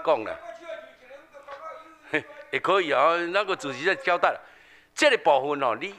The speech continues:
正经爱用专案来处理啦，你用一般程序没有办法走了啦。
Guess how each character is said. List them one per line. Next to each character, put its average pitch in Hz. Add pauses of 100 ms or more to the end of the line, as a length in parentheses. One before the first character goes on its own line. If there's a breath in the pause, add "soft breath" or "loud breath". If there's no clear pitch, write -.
(120)
正 196
经 156
爱 180
用 175
专 135
案 110
来 107
处 147
理 170
啦， 110
你 226
用 208
一 226
般 220
程 160
序 202
没 147
有 214
办 214
法 147
走 139
了 143
啦。 110